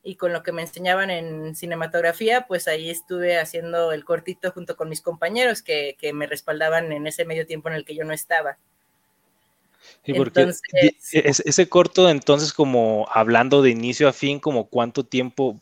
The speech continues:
Speaker 2: porque estamos hablando de un corto, ¿cuánto tiempo tomó como de inicio a fin a hacerlo?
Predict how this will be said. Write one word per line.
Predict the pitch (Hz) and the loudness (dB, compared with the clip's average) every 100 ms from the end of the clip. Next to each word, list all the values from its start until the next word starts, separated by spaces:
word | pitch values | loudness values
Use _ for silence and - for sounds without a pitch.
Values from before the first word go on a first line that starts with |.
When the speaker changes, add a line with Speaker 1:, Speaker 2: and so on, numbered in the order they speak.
| - | -4
Speaker 2:
porque | 135 120 | -4 0
estamos | 113 143 151 | 2 2 4
hablando | 123 123 139 | 4 2 2
de | 127 113 110 | 2 4 2
un | 120 | -2
corto, | 120 131 127 - 170 202 _ _ _ _ _ _ | -2 0 0 -2 -10 -12 _ _ _ _ _ _
¿cuánto | - 143 147 156 | 0 0 0 -4
tiempo | - 151 151 - 160 156 143 120 110 104 101 98 95 92 90 90 90 95 _ | 0 0 0 -2 0 2 2 2 0 -2 -4 -6 -6 -8 -8 -10 -12 -18 _
tomó | 120 107 107 110 | -2 -2 -2 -6
como | - 127 120 | -4 -2 -2
de | 107 | -4
inicio | 110 104 120 | -8 -6 -6
a | |
fin | - 113 113 | -6 -12 -8
a | 107 101 | -8 -6
hacerlo? | 101 113 104 98 95 | -6 -4 -4 -8 -18